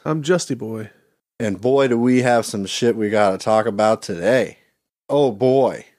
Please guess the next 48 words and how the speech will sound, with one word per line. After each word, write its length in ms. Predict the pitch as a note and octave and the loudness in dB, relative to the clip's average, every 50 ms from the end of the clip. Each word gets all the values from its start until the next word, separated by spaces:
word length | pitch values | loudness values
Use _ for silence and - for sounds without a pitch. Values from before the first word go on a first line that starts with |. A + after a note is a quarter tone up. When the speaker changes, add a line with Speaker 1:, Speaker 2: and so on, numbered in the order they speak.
| _ _ _ | _ _ _
Speaker 1:
Oh, 240 | E3+ D#3+ D#3 C#3 A#2+ | -6 -4 -4 -4 -6
boy. 440 | A2+ - - A#2+ B2 B2 B2 A#2+ - - | -8 -12 -14 -12 -12 -12 -12 -14 -8 -4
Speaker 2:
Oh. 960 | - C#3+ D3 D3 C#3+ C3+ B2+ B2 A#2 A#2+ A2+ G#2+ G#2 G#2 F#2+ F2+ F2 D#2+ - - _ _ _ - | 0 2 2 4 4 4 2 2 2 2 2 2 2 2 0 -2 -6 -8 -10 -14 _ _ _ -8
Speaker 1:
Oh, 280 | F#3+ E3+ D3 B2+ - - | -6 -6 -6 -6 -8 -12
boy. 500 | C#3 - - C3 C3 B2 B2 A#2+ C3 - - - _ - | -16 -14 -12 -10 -10 -10 -10 -10 -12 -14 -16 -20 _ -6
Speaker 2:
Oh, 520 | - A#2+ A#2+ A#2+ A#2 A2 G2+ F#2+ F2+ E2+ E2+ | -2 2 2 4 4 4 4 2 2 0 2
there's 160 | F2+ G#2 C3 | 2 0 0
a 40 | C#3+ C3+ A2+ A#2 | 0 -2 -2 0
lot 280 | G#2+ A2 C3+ E3+ F3+ D3+ | 2 2 4 4 4 4
happening 440 | C#3+ D#3 F#3+ A3 - C#3+ A#2+ G#2+ | 2 2 2 2 0 0 0 0
out 160 | G#2 G2 F#2+ - | -2 -2 -4 -4
there 160 | G2+ F#2 F2+ | -4 -4 -4
in 120 | F2 E2+ F2 | -4 -6 -8
the 60 | F2+ | -8
world. 120 | F2 F2 | -8 -4
Speaker 1:
Someone 240 | - - F#3+ G3 F#3+ | -2 0 0 0 0
told 200 | - F3+ D#3+ C#3+ | 2 0 2 2
me 180 | C#3 C3+ C3+ C3 | 2 2 0 0
that 400 | A#2+ - C3 B2 A#2+ - - - | 0 -2 -2 -2 -2 -4 -8 -10
I 140 | - C#3+ C3+ B2+ | -8 -6 -6 -6
put 200 | B2 - D3 C#3 | -4 -2 -2 -2
on 120 | B2 A#2+ | -2 -4
a 60 | A#2 | -6
podcast 680 | A2 - C3 B2 B2 B2+ - - A#2 G#2+ G#2+ A#2 - - | -6 -4 -4 -4 -4 -6 -8 -8 -10 -10 -10 -12 -14 -12
voice 340 | - A#2+ A#2+ A#2+ B2 - - | -10 -10 -10 -8 -10 -8 -8
and 80 | C3 B2+ | -6 -6
I 40 | |
don't 180 | B2 B2 A#2+ A#2+ | -6 -6 -6 -6
sound 280 | - - C#3 B2 B2 A#2 | -4 -2 -2 -2 -2 -4
like 180 | A#2 B2 B2 | -6 -8 -6
this 260 | - B2+ A#2+ - - | -6 -6 -6 -4 -6
in 80 | - A#2+ | -6 -6
real 160 | A#2+ B2 A#2+ A#2+ | -4 -4 -2 -2
life. 360 | A#2+ A#2 A#2 A#2+ - - _ _ _ _ - | -2 -4 -4 -6 -8 -12 _ _ _ _ 0
I 60 | B3+ | 2
don't 140 | A3+ E3+ C3+ | 2 2 4
believe 280 | - C3 B2+ B2 B2 | 2 2 4 2 0
it. 120 | A2+ G#2+ G#2 | -2 -4 -4
I 60 | B2 | -2
don't 260 | C3+ C#3 C3 A#2+ A#2+ - | 0 0 0 0 -2 -2
buy 240 | A#2+ A2+ A2+ A#2+ | -2 -2 -2 -2
it. 140 | A#2+ A#2 B2 - _ _ _ _ _ _ _ - | -4 -4 -8 -12 _ _ _ _ _ _ _ 0
Speaker 2:
No, 100 | G3+ A3 | 0 2
Speaker 1:
Someone 180 | G#3 A3+ A3 G3+ | 2 2 0 0
told 180 | - A3+ A3+ | 0 -2 0
me 80 | G#3+ G3+ | 0 0
that 180 | D3 B2 A#2 | 0 -2 -2
today. 320 | - - A#2 A2+ A2+ A2+ | -6 -8 -8 -8 -8 -12